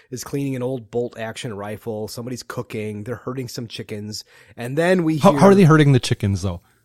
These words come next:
Speaker 1: With sticks?
Speaker 2: Yeah, the, the guy's got, like, this long stick. Probably
Speaker 1: Hey,
Speaker 2: a reed, almost.
Speaker 1: if it works.
Speaker 2: Yeah, and for some reason, I said a dude was hauling ass on an ass. Apparently, somebody was riding a donkey very quickly through the village.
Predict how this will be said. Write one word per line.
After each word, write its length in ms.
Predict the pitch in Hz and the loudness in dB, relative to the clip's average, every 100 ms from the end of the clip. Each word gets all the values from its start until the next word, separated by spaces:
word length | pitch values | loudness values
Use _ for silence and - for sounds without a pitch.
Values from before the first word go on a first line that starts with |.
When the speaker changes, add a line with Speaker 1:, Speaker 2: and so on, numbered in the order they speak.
| _ _ | _ _
Speaker 1:
With 180 | 143 - | -8 -6
sticks? 600 | - - 190 - - - | -8 -6 -6 -4 -8 -4
Speaker 2:
Yeah, 160 | 151 180 | 2 2
the, 140 | 120 123 | 4 2
the 140 | 107 | 2
guy's 260 | 127 131 - | 4 4 4
got, 180 | 135 123 | 2 2
like, 140 | 123 | 0
this 180 | 131 113 | -2 -2
long 760 | 113 104 110 120 123 123 117 | -4 0 2 4 4 4 4
stick. 500 | 107 - - 113 - - _ _ _ | 0 -4 -6 -8 -10 -20 _ _ _
Probably 260 | 151 180 220 | -2 0 2
Speaker 1:
Hey, 60 | |
Speaker 2:
a 60 | 131 | 2
reed, 600 | 113 98 117 120 101 95 - - | 2 -2 -2 -2 -2 -6 -12 -6
almost. 300 | 117 107 101 | -2 0 0
Speaker 1:
if 100 | - | 2
it 140 | 202 | 2
works. 580 | 156 262 254 - - - _ _ _ _ _ _ _ _ | 6 6 6 2 -8 -8 _ _ _ _ _ _ _ _
Speaker 2:
Yeah, 140 | 107 104 | -10 -6
and 160 | 139 139 _ _ _ - | -2 -2 _ _ _ -6
for 140 | 165 | -2
some 140 | 160 220 | 2 2
reason, 140 | 214 | 2
I 40 | |
said 220 | 131 160 143 | 2 2 2
a 80 | 123 | -2
dude 300 | 101 123 156 | 4 4 6
was 160 | 127 | 2
hauling 340 | - 120 123 110 | 2 2 4 4
ass 300 | 104 117 - | 0 -4 -4
on 160 | 110 | -2
an 100 | 107 | -2
ass. 480 | 90 90 107 - - _ _ _ _ _ _ _ _ _ _ _ - | -2 -6 -8 -8 -8 _ _ _ _ _ _ _ _ _ _ _ -8
Apparently, 340 | 107 131 120 | -2 0 0
somebody 240 | - 123 | 2 2
was 140 | 117 104 | 2 2
riding 240 | 107 113 | 0 2
a 60 | 107 | 0
donkey 480 | 92 95 104 117 101 | -2 -4 -2 0 -2
very 280 | 92 104 | -4 -6
quickly 520 | 113 - 113 - 120 113 | -6 -6 -6 -2 -2 -2
through 220 | - 107 | -4 -6
the 80 | 92 | -6
village. 420 | 104 - - | -12 -12 -18